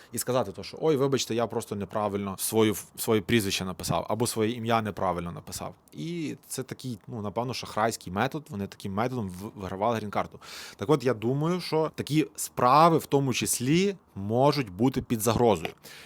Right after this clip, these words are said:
Мені в коментарях писали: от коли я розповідав ще місяць тому про те, що таке може бути, мені люди писали:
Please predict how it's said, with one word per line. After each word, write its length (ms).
Мені 200
в 40
коментарях 680
писали: 840
от 120
коли 220
я 80
розповідав 580
ще 160
місяць 260
тому 300
про 160
те, 120
що 120
таке 240
може 220
бути, 320
мені 160
люди 180
писали: 480